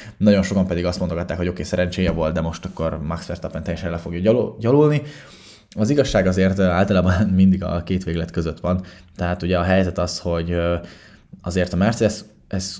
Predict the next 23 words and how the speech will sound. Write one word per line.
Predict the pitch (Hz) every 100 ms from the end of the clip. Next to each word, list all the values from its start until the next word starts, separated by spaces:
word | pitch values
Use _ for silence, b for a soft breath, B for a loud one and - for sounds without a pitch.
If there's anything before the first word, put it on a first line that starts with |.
| -
tényes | 104 95 90
való, | 80 76
hogy | 82 85
nagyon | 82 82
betalált | 80 80 78 92
most | 85 92
egy | -
fejlesztéssel, | 92 92 113 95 107 95 104 98 95 B B B B - - -
ö, | 92 85 85 85 82 - 82
legyen | 90 85 80
az | 78
most | 78 78 80
a | 78 76 76 87 82 85
hajlós | 78 90 95 92 92 92
hátsó | - 87 - 87
szárny, | 82 85 87 85 87 87
ö, | 85 85 85 B B B
vagy | 78 78 76
legyen | 80 80 76 71
a | 71 73 71
motorban | 85 90 87 87 85
talált, | 82 82 80 85
ö, | 82